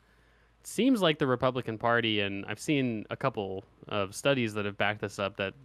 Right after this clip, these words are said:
the Republican Party has gone, like,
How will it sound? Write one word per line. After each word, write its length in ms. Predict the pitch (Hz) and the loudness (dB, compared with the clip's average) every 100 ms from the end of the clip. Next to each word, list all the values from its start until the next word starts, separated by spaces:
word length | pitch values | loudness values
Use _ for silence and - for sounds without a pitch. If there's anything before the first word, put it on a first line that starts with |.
| 123 | -2
the 360 | 104 98 101 - _ _ _ _ | 0 0 -4 -10 _ _ _ _
Republican 400 | 117 156 156 139 | 0 0 2 0
Party 320 | - 127 131 | 2 2 2
has 300 | 120 110 104 101 | 2 0 0 -2
gone, 600 | 113 110 107 104 98 95 - _ _ _ _ _ _ _ _ - | 0 0 0 -2 -8 -12 -20 _ _ _ _ _ _ _ _ 0
like, 320 | 113 101 | 0 0